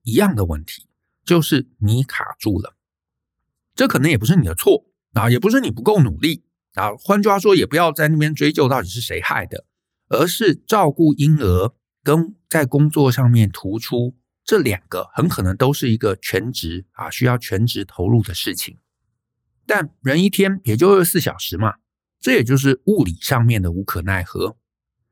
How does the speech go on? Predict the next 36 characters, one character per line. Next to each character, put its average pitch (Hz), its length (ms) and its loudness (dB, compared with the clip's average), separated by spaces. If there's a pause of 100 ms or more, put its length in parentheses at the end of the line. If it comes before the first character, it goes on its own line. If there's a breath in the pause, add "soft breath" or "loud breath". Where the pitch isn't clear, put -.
(360)
你 170 120 -2
小 143 180 0
孩 151 100 0
生 202 240 2
了， 214 260 -2 (320)
其 - 160 0
实 214 200 0
也 110 100 2
就 131 140 0
是 147 140 -2
强 - 440 -4
制 175 340 0
帮 156 160 -2
你 127 120 0
打 - 260 -6
开 127 200 -2
了 110 120 0
两 92 220 -2
个 90 100 -10
全 113 260 0
职 104 160 -6
工 135 200 2
作， - 260 -2 (720)
可 151 200 2
是 175 360 2
你 117 280 4
这 - 160 -2
个 156 140 0
时 - 180 -8
候 110 220 2
如 107 80 -4
果 120 100 0
才 101 220 -6
开 131 240 -4
始 113 140 -6
想 - 200 -6